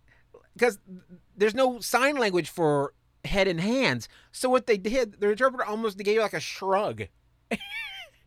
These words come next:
The sign language interpreter gave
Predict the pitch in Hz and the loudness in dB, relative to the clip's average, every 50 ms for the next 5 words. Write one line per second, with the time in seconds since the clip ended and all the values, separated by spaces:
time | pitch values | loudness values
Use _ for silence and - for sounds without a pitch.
0 | _ _ - - 311 330 339 285 - - 214 202 - - - - 294 262 277 302 | _ _ -14 -10 -8 -8 -8 -8 -6 -6 -4 -4 -4 -4 -2 -2 0 0 0 0
1 | 294 277 254 233 214 - 185 160 175 180 165 151 151 143 120 113 95 - - - | 0 2 4 4 4 4 2 2 4 4 4 4 2 0 0 -2 -4 -6 -10 -14
2 | 170 160 - - 294 269 262 262 262 247 - | -12 -4 2 4 6 8 6 6 4 0 -4